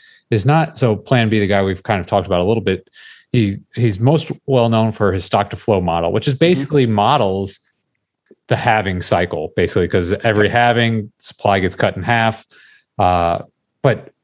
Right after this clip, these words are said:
Speaker 1: my favorite model of, of his is not that. It's a stock to flow cross asset model. What basically he models scarcity of different assets. So real estate has this scarcity, gold has this scarcity. And right now, the scarcity of Bitcoin,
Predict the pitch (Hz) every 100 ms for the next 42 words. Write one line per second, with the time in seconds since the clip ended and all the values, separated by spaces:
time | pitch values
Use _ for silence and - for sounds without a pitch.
0 | _ - 131 117 170 202 175 110 101 95
1 | 92 - 85 117 98 90 107 127 131 135
2 | 104 117 - 143 151 - - 135 - 131
3 | 113 - 113 - 90 92 87 95 - -
4 | - _ _ 131 127 _ 151 175 180 -
5 | 147 135 139 - _ _ - 139 120 113
6 | 165 127 107 104 - - - - 127 131
7 | - 127 123 101 110 107 87 87 - 104
8 | - - - - - - 98 90 85 110
9 | 147 156 - 151 143 131 135 127 104 156
10 | 156 - 156 139 147 110 113 104 98 101
11 | 98 160 160 - 147 139 143 143 143 _
12 | _ _ 98 92 143 139 135 165 107 107
13 | 104 - - 147 143 131 95 131 127 120
14 | 104 101